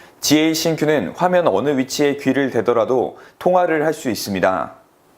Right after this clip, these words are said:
통화음을 크게 듣기 위해 스피커폰을 사용할 경우 기존처럼 제품 하단에 있는 스피커를 통해 소리가 나옵니다.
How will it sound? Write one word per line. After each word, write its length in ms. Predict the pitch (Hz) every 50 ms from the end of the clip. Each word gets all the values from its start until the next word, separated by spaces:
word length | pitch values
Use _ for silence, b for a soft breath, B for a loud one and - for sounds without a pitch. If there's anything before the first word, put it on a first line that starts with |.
| _ _ _ _ _ _ _ B B B B B B B B B
통화음을 540 | - 185 185 190 185 185 180 180 185 180 185
크게 300 | - - - 208 202 185
듣기 280 | 170 139 - 151 131
위해 380 | 113 113 131 139 127 101 82 -
스피커폰을 760 | - - - - - 180 180 180 180 180 - 175 160 156 151
사용할 420 | 151 180 165 156 156 151 147 135
경우 400 | - 120 117 127 127 107 87 - - B B B B B B
기존처럼 540 | - 143 127 160 165 156 - 165 156 160 160
제품 380 | - - 120 - - 160 156 147
하단에 340 | 156 175 170 165 156 151
있는 220 | 139 127 127 135 139
스피커를 540 | 135 - - - 170 - 170 143 143 147 139
통해 360 | - 123 123 127 110 80 -
소리가 380 | - - 175 175 170 143 147 135
나옵니다. 680 | 110 101 104 107 104 98 87 95 92 85 65 - -